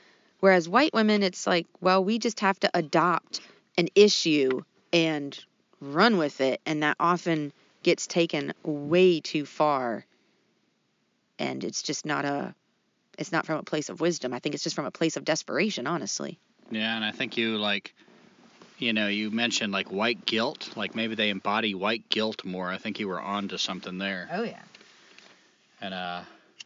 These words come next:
Speaker 2: yeah, I guess, uh, let's see, to get back to, oh, my notes are everywhere again. Man, that took a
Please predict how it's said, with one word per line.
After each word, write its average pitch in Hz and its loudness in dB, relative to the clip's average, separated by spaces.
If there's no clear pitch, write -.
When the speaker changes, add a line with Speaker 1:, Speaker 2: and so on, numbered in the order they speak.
Speaker 2:
yeah, 110 -2
I 98 -6
guess, 143 -2
uh, 104 0
let's - -16
see, 90 -10
to 90 -14
get - -10
back 107 -4
to, 98 -6
oh, 202 -2
my 156 -6
notes 131 -6
are 117 -4
everywhere 110 -6
again. 101 -10
Man, 110 -6
that 104 -12
took - -14
a 92 -6